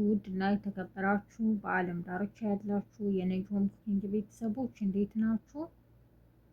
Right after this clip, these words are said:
ዛሬ ይዤላችሁ የመጣሁት አደይ የሚለውን ተከታታይ ድራማ ነው። ክፍል ሠላሳ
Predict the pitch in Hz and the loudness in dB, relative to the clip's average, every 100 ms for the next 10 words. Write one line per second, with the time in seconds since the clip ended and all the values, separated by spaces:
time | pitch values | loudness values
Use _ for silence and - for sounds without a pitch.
0 | - - - - 220 233 247 226 262 247 | -20 -20 -20 0 4 6 4 2 0 -2
1 | 254 240 - 254 247 - 277 294 - - | -2 -2 -4 -4 -4 -4 -2 -2 -4 -20
2 | - - _ - - - _ _ - - | -20 -20 _ -20 -20 -20 _ _ -20 -20
3 | _ - 214 214 208 202 185 190 196 214 | _ -8 2 4 6 6 6 6 6 6
4 | 240 226 226 247 240 240 240 233 - 214 | 6 4 0 -2 -2 0 0 0 -2 -2
5 | 214 220 220 233 339 - _ _ _ _ | 2 2 2 0 -2 -6 _ _ _ _
6 | _ _ _ _ _ _ _ - - - | _ _ _ _ _ _ _ -20 -20 -20
7 | - - - - _ - - - - - | -20 -20 -20 -20 _ -20 -20 -20 -20 -20
8 | - _ _ _ - - - - - _ | -20 _ _ _ -20 -20 -20 -20 -20 _
9 | _ - - - - - - - - - | _ -20 -20 -20 -20 -20 -20 -20 -20 -20
10 | - - - - - - 302 - 269 269 | -20 -20 -20 -20 -16 4 6 6 6 4
11 | 269 247 233 233 | 4 4 6 4